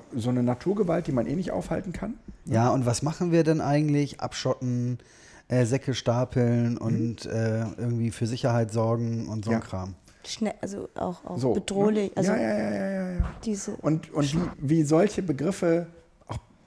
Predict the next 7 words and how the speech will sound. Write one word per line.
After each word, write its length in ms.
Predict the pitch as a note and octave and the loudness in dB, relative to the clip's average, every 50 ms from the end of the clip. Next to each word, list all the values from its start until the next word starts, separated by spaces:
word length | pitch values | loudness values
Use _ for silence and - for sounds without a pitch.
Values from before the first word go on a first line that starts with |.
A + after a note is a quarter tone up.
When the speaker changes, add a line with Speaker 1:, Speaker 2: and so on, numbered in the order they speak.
| - - - - - | -20 -20 -20 -4 -4
Speaker 1:
offensichtlich 520 | A#2 - - D#3+ C#3+ E3 - - D#3+ C#3 | -4 -2 0 0 0 0 -2 -4 -6 -2
sehr 120 | - D3+ | 0 0
bewusst 400 | B2+ C3 B2+ D3 G#3 A3 - - | 0 2 0 0 -2 -2 -2 -2
eingesetzt 560 | - A#2+ C#3+ F3+ E3+ B2+ B2 A#2 - - - - | 0 0 0 0 -2 -2 -2 -4 -6 -8 -4 0
werden, 400 | B2 B2+ C3+ C#3+ F3+ G#3+ C4+ D#4+ - - - - - - - - - - _ _ - _ _ - | 2 2 2 2 0 -2 -4 -6 -8 -16 -20 -20 -20 -20 -20 -20 -20 -20 _ _ -20 _ _ -6
um, 520 | - E3 D#3 F#3+ G#3 A3 A3 - - - - - - - - - - - | 0 2 4 4 4 2 0 -2 -4 -8 -10 -12 -12 -12 -12 -12 -6 -2
ähm, 460 | D3+ D3+ C#3 C#3+ C#3+ C#3+ C#3+ D3 D#3 | 0 0 0 0 0 -2 -4 -6 -8